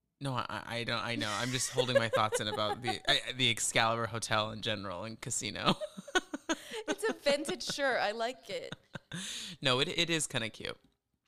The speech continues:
Speaker 2: Cool.
Speaker 1: Um,
Speaker 2: Um,
Speaker 1: okay,
Speaker 2: now that
Speaker 1: so
Speaker 2: we've
Speaker 1: our
Speaker 2: bashed,
Speaker 1: cast.
Speaker 2: yeah, now that we've bashed my clothing choices, but continue.
Speaker 1: <laughs> No, you have an iconic look.
Speaker 2: I do.
Speaker 1: Um,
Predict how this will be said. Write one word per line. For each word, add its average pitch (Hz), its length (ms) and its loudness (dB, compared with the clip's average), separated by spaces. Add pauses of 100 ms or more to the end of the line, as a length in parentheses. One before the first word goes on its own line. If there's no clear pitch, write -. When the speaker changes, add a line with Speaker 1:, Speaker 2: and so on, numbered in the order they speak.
(400)
Speaker 2:
Cool. 147 100 6
Speaker 1:
Um, 139 320 6
Speaker 2:
Um, 214 260 2
Speaker 1:
okay, - 140 6
Speaker 2:
now - 60 8
that 277 60 6
Speaker 1:
so 175 100 8
Speaker 2:
we've 156 80 8
Speaker 1:
our 147 120 10
Speaker 2:
bashed, 208 120 2
Speaker 1:
cast. 117 580 4
Speaker 2:
yeah, 190 200 2
now 214 120 -2
that 262 80 -2
we've 269 180 -6
bashed 190 320 -2
my 190 120 -6
clothing 165 580 -10
choices, 113 680 -10
but 135 280 -4
continue. 185 480 -4 (300)
Speaker 1:
<laughs> 190 100 4 (760)
No, 147 220 -2
you 131 160 -2
have 151 140 -4
an 156 60 -4
iconic 139 440 -2
look. 98 180 -4 (220)
Speaker 2:
I 214 100 -6
do. 175 180 -8 (1040)
Speaker 1:
Um, 131 420 6